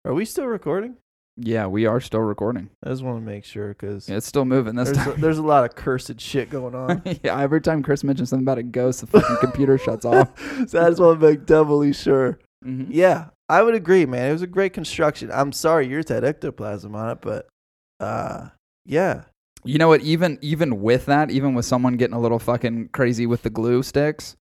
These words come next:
Speaker 1: Yeah.
Speaker 2: it was still pretty fucking phenomenal. So
Speaker 1: Yeah.
Speaker 2: no, no issues, no challenge. It wasn't, it wasn't gonna be anything that was going to create detriment to the smoking experience. So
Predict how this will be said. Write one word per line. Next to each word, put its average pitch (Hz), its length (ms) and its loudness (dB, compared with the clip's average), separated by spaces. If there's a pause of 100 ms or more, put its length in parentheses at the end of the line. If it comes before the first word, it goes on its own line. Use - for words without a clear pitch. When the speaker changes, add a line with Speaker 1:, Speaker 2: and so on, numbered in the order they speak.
Speaker 1:
Yeah. 123 380 -6 (200)
Speaker 2:
it 117 140 -2
was 120 140 -6
still 110 240 -2
pretty 104 280 -6
fucking 95 360 -8
phenomenal. 92 580 -10
So 110 180 -2
Speaker 1:
Yeah. 101 280 -4 (140)
Speaker 2:
no, 131 360 4
no 170 240 2
issues, 160 260 0
no 160 120 -4
challenge. 123 240 -2
It 127 60 -2
wasn't, 170 380 -4
it 156 160 -4
wasn't 190 200 2
gonna 175 120 0
be 160 220 -4
anything 139 420 -2
that 123 120 -6
was 113 100 -8
going 120 260 -4
to 117 120 -4
create 117 300 -6
detriment 113 480 -6
to 117 160 -4
the 110 100 -4
smoking 117 400 -4
experience. 135 560 -4
So 123 140 0